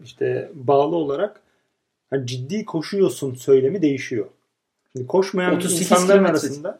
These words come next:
Speaker 1: evet, en son otuz sekiz koştum
Speaker 2: Tamam,
Speaker 1: Kapadokya'da.
Speaker 2: ciddi koşuyorsun.
Speaker 1: Ama bir de başka bir grubun içerisinde olduğun zaman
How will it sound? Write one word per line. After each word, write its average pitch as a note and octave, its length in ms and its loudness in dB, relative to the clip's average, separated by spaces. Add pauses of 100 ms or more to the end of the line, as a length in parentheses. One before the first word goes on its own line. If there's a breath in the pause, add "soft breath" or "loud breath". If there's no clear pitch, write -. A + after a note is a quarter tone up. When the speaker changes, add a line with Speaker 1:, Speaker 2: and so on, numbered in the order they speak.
Speaker 1:
evet, D3+ 260 2
en F3 160 -6
son F#3+ 320 -8
otuz - 240 -12
sekiz D3 280 -8
koştum B2+ 300 -6
Speaker 2:
Tamam, C3+ 300 0
Speaker 1:
Kapadokya'da. B2 440 -2
Speaker 2:
ciddi - 120 2
koşuyorsun. - 440 -12 (560)
Speaker 1:
Ama G3 160 2
bir G3 80 -2
de B3 160 -4 (540)
başka F3 340 2
bir - 140 -4 (400)
grubun G3+ 320 4
içerisinde G3 560 4
olduğun G3 340 4
zaman B3+ 320 2